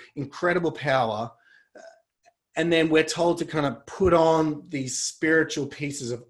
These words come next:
armor, you know, and we're physical beings. And so we're kind of like, "I want a physical thing to put on that would make me feel safer."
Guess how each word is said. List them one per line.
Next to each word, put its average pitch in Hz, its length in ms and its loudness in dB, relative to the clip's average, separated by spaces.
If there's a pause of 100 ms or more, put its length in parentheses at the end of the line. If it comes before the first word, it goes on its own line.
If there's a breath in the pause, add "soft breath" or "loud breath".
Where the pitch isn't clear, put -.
(100)
armor, 135 480 -6 (840)
you 139 120 -12
know, 135 100 -8
and 151 200 -6
we're 240 160 4
physical 202 460 2
beings. 143 640 4 (320 loud breath)
And 151 100 -4
so 190 140 2
we're 202 140 6
kind 220 200 4
of 196 60 6
like, 170 220 4
"I 190 100 2
want 233 220 4
a 160 40 2
physical 214 520 2
thing 165 260 -2
to 139 80 -8
put 175 220 -2
on 180 240 2
that 139 100 -6
would 147 120 -2
make 156 200 0
me 139 80 -4
feel 131 220 -6
safer." - 500 -8